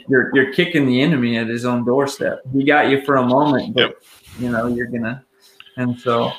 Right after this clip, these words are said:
Speaker 2: Yeah, there's a scripture that says that, um, the weapons of our warfare are not carnal,
Speaker 1: Carnal, yeah.
Speaker 2: but they are mighty for pulling down strongholds, for destroying the works of the enemy.
Speaker 1: Yes.
Speaker 2: And, um,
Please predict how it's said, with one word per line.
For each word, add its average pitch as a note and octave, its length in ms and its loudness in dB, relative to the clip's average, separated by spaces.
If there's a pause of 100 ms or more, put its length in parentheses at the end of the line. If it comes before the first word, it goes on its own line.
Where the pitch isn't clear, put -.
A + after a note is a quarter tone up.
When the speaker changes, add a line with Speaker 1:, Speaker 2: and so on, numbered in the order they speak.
(520)
Speaker 2:
Yeah, D#3+ 180 2
there's D3 200 0
a - 40 2
scripture G3 360 0
that C#3+ 140 0
says C#3+ 340 0
that, B2 380 0 (120)
um, A#2 340 -2 (180)
the B2 140 -2
weapons D3 540 -2
of B2+ 200 -4
our B2 180 0
warfare A#2+ 800 -10
are A#2 80 -4
not B2 260 -8
carnal, G#2 560 -2
Speaker 1:
Carnal, B2 480 -2
yeah. B2 300 0 (360)
Speaker 2:
but B2+ 140 -4
they C3 140 0
are C#3 240 0
mighty A#2 840 -2 (540)
for - 140 -14
pulling D#3 420 -4
down C3+ 320 0
strongholds, B2 1300 -4
for B2+ 160 -14
destroying D3 840 0
the B2 120 -4
works B2+ 340 -6
of G#2+ 80 -12
the G#2 160 -4
enemy. A2 400 -8 (1000)
Speaker 1:
Yes. C#3+ 240 2
Speaker 2:
And, C3+ 120 -6
um, C3+ 260 0